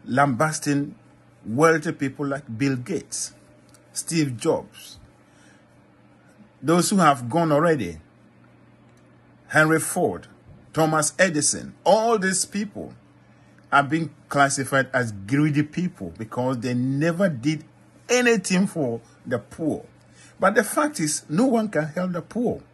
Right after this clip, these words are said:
The poor has to help himself by looking for the law, understanding the law, and obey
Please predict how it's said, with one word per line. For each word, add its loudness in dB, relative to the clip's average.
The -6
poor -2
has -2
to -4
help -2
himself -2
by 4
looking 0
for 0
the -2
law, 0
understanding 2
the 4
law, 0
and 2
obey 2